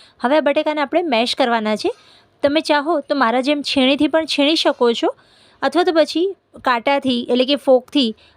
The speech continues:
અથવા તો પછી, અ, મેશરથી મેશ કરી શકો છો. બસ ધ્યાન એ રાખવાનું છે કે મેશ કરતી વખતે આમાં કોઈ ગાંઠા ન રહી જાય, કારણ કે આપણે આને બાઇન્ડિંગ માટે યુઝ કરવાના છીએ. તો અહીંયા આગળ મેં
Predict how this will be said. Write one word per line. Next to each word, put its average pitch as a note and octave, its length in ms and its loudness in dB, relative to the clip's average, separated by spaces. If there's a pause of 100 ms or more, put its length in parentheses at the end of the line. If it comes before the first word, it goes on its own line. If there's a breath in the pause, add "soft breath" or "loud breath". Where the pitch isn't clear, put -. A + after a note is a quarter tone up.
અથવા C#4+ 220 2
તો D4+ 120 2
પછી, C#4 420 -2
અ, - 120 -2 (280)
મેશરથી C4 640 -2 (100)
મેશ A#3+ 260 -2
કરી G#3 200 2
શકો G3 320 0
છો. F#3 140 -4
બસ A#3+ 220 0
ધ્યાન C4 280 0
એ D4+ 80 2
રાખવાનું D4 460 -2
છે E4 200 -4 (140)
કે C4+ 80 0
મેશ B3 340 -2
કરતી D4+ 260 0
વખતે C#4+ 420 0
આમાં A#3+ 200 -2
કોઈ C#4+ 180 2
ગાંઠા A3 400 -4
ન A#3+ 80 -2
રહી A#3 260 2
જાય, G#3+ 200 0 (460 soft breath)
કારણ A#3+ 160 -2
કે C4 80 -2
આપણે C#4 200 0
આને C4 220 -2
બાઇન્ડિંગ B3+ 500 -2
માટે B3 220 0
યુઝ A3 260 2
કરવાના F#3+ 400 -2
છીએ. B3 260 -4 (4000)
તો E4+ 60 4
અહીંયા F4+ 200 4
આગળ E4 160 2
મેં D#4 200 0